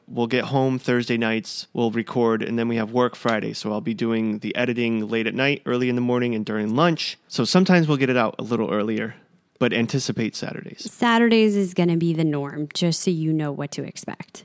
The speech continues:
Speaker 1: And if you always want to find out when that episode's gonna be released, just go to coffeeclatchcrew dot com. On our homepage, we have a countdown clock.
Speaker 2: That's the easiest way to track all the episodes dropping for Coffee Klatch Crew.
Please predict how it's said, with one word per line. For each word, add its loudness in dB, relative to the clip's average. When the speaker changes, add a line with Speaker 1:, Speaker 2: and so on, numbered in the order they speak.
Speaker 1:
And -2
if 0
you 6
always 4
want 4
to 0
find -2
out 2
when 2
that 2
episode's -2
gonna -2
be -4
released, 0
just 0
go 0
to 2
coffeeclatchcrew -2
dot -4
com. -2
On -2
our 0
homepage, 2
we -2
have -4
a -4
countdown -6
clock. -14
Speaker 2:
That's -4
the -4
easiest 4
way 2
to -2
track -4
all 4
the 2
episodes 0
dropping -4
for -12
Coffee -6
Klatch -8
Crew. -8